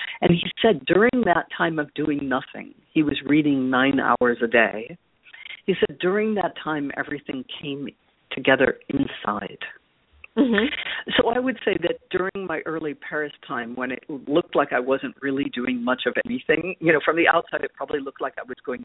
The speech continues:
Speaker 1: backwards. Um, I was, everything was coming together inside. And that's very important in a person's life, that everything comes together from inside.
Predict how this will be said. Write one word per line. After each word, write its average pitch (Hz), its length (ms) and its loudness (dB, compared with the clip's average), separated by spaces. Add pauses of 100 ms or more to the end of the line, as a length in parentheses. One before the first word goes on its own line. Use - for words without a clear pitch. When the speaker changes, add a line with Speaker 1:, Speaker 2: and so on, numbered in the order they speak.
Speaker 1:
backwards. 151 520 -2 (1040)
Um, 170 480 4 (760)
I 180 440 2 (480)
was, 196 160 2 (280)
everything 214 440 0
was 160 120 -6 (120)
coming 165 260 -6
together 135 460 -2
inside. 139 640 0 (840)
And 185 360 4 (160)
that's 214 220 -6 (160)
very 190 240 -4
important 151 680 -8
in 139 80 -12
a 131 60 -12
person's 127 580 -8
life, 101 220 -4 (240)
that 139 180 -4
everything 147 400 -2 (180)
comes 147 220 -6 (100)
together 139 400 0 (160)
from 120 200 -6 (180)
inside. 175 800 -2